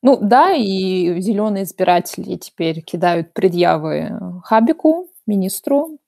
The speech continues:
что «Мы же за вас голосовали, за зеленую энергетику, а что в итоге?» Хотя сама Грета Тунберг сказала, что атомные электростанции не так уж плохи,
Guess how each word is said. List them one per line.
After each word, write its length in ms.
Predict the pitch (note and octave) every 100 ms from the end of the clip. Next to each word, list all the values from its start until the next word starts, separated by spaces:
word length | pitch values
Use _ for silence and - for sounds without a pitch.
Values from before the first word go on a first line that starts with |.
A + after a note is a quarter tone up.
| _
что 540 | - - F#3+ F#3 F3+
«Мы 180 | F#3 F#3
же 120 | F3
за 120 | F3 F3
вас 160 | D#3+
голосовали, 680 | D#3+ E3 E3 E3 F#3+ C4+ G#3+
за 140 | E3+
зеленую 680 | E3 F3+ F3+ E3 D#3 D#3 D#3
энергетику, 920 | E3 E3 E3 A#3 B3+ F#3 - E3 E3+ E3
а 100 | -
что 240 | - F3+
в 80 | E3
итоге?» 560 | - A#3 D4 G#3 G#3 A3 _
Хотя 320 | - F3 -
сама 440 | - G3+ F#3 G3 A#3
Грета 440 | F3+ F3+ A#3 F#3
Тунберг 640 | F3+ - B3+ B3+ - - -
сказала, 520 | - - E3 F3 F3
что 300 | D3+ - - -
атомные 460 | C#4+ - F#3 -
электростанции 880 | - - - - - F#3+ - - -
не 140 | F#3
так 220 | - A3+
уж 160 | - -
плохи, 460 | F3+ D#3+ - B3